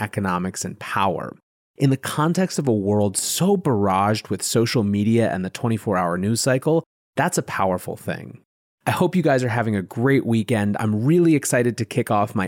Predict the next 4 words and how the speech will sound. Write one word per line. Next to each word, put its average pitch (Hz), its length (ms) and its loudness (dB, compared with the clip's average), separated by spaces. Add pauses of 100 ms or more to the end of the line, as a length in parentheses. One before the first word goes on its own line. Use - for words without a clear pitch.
end-of-year 110 480 2
extravaganza 98 760 -2
on 87 240 -6
Monday. 131 540 4